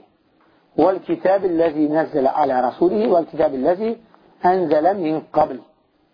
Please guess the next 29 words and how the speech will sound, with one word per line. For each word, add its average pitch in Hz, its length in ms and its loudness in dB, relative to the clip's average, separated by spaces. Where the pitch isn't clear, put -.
İman 160 260 2
gətirənlər, 131 520 -2
Allaha 160 360 2
və 170 140 2
onun 165 140 -4
elçisinə 156 360 -4
iman 202 200 2
gətirin. 135 340 -4
ona, 175 320 2
sizə 180 320 2
və 196 180 2
ona 202 280 0
və 202 140 4
ondan 196 300 -2
əvvəlki 165 480 -2
kitablara 147 500 2
iman 143 260 -2
gətirin. 123 340 -8
Ona 160 200 2
nazil 180 320 0
edilənə 196 320 0
və 185 80 0
ondan 170 340 0
əvvəl 156 240 -2
nazil 151 320 0
edilən 147 240 -4
kitablara 131 400 -2
iman 131 220 -4
gətirin. - 320 -12